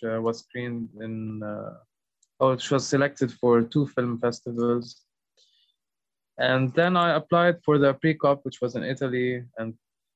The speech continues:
like, it was the first time I attended a climate conference. And from there, I joined Yongo, which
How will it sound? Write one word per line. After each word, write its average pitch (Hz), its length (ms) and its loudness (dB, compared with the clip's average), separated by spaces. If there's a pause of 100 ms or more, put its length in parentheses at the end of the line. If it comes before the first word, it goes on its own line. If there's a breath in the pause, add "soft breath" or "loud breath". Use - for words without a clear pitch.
like, 117 200 -6
it - 140 -14
was 120 160 0
the 117 100 -2
first 131 280 -2
time 127 180 -4
I 107 60 -2
attended 123 420 -6 (260)
a 117 80 0
climate 123 440 0
conference. 123 880 -6 (1120 loud breath)
And 131 160 0
from 139 160 6
there, 143 160 6
I 131 120 6
joined 131 340 2
Yongo, 147 760 4 (160 loud breath)
which - 480 -4